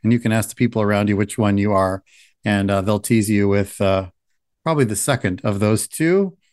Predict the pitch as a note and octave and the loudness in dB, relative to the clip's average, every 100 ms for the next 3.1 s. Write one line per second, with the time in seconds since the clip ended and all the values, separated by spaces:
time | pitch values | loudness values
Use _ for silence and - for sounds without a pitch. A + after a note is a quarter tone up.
0 | _ _ _ _ _ _ B2 B2 B2 D3 | _ _ _ _ _ _ -2 2 2 2
1 | F#3+ F#3+ D#3 C#3 B2+ B2 B2+ B2 B2+ A#2+ | 0 0 0 0 0 0 0 0 0 -2
2 | A#2+ - A#2 G#2+ G#2 D#3+ D#3+ D3 C#3+ D3 | -2 -2 0 0 0 -2 0 0 0 -2